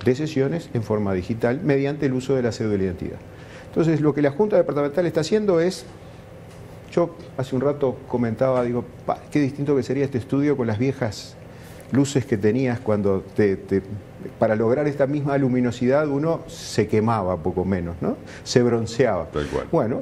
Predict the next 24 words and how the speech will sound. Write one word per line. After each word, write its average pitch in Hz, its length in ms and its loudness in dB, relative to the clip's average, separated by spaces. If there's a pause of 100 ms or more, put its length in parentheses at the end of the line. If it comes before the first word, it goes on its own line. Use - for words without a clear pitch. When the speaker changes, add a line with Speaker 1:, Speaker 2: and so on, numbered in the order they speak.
(120)
Speaker 1:
lo 120 180 4
que 127 80 4
está 214 200 0
haciendo 233 360 2
la 180 80 4
Junta 226 420 2
es 165 300 -2
tomando 214 400 4
una 180 160 4
tecnología 143 500 2
existente, 190 720 0 (880)
poniéndola 190 480 6
en 135 60 0
práctica 143 580 2
hacia 117 320 2
el 117 40 0
interior 120 480 4
de 170 60 2
la 127 80 2
organización, 110 600 0 (500)
eso 123 260 2
es 101 80 0
lo 104 80 2
novedoso, 120 640 2